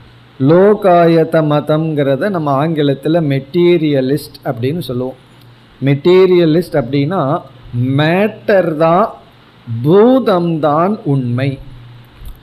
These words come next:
அதாவது பஞ்சபூதம்தான் சத்தியம் அப்படின்னு மேட்டர் தான் சத்தியம்னு சொல்பவர்கள்.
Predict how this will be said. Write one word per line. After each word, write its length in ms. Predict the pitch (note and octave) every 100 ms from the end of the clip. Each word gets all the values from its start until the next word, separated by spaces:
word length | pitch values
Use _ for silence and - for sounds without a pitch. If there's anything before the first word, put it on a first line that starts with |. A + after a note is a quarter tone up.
| _ - - - _ - -
அதாவது 800 | D3 E3 E3+ E3 D#3+ D3+ A3+ A3+ - - - -
பஞ்சபூதம்தான் 1400 | D3 F3+ G#3 G#3 G3+ C#3+ E3 G3+ G3+ F3+ F3 D#3 D#3 A3+
சத்தியம் 640 | - D3+ - - C#3 D3+ -
அப்படின்னு 420 | C#3 C#3 D#3 G#3+
மேட்டர் 800 | E3 C#3 D3 F#3+ A3 - G#3+ D#3+
தான் 280 | C3+ D3 A3+ -
சத்தியம்னு 520 | D3 - D3 B2+ G#3
சொல்பவர்கள். 720 | A3+ D#3+ D#3 D3 C#3+ C#3 D3+